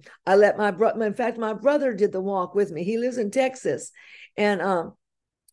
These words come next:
right now he's just getting over surgery, so he can't be out walking. So I'm walking for him and I. And then pretty soon he's gonna, in a couple of weeks, he's gonna be back up walking again. But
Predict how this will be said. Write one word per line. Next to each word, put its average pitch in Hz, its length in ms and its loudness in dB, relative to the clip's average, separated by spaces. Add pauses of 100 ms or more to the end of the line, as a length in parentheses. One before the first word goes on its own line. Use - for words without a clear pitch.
right 202 220 0
now 220 140 0
he's 220 200 -2
just 208 200 0
getting 190 200 0
over 190 160 -2
surgery, 190 400 0
so 180 160 -4
he 226 160 0
can't 226 280 -2
be 190 100 4
out 185 160 -2
walking. 202 340 -4
So 170 240 -2
I'm 190 140 -2
walking 190 380 -2
for 165 120 -4
him 196 320 -6
and 196 240 -4
I. 185 340 -4 (360)
And 202 140 0
then 185 100 2
pretty 208 220 -2
soon 208 340 2
he's 208 220 2
gonna, 165 260 -4
in 170 80 -6
a 175 60 -8
couple 165 240 -4
of 180 40 -4
weeks, 185 220 0
he's 247 160 -6
gonna 202 140 0
be 185 100 2
back 175 300 -2
up - 160 -4
walking 170 320 -4
again. 170 400 -6 (520)
But 220 260 4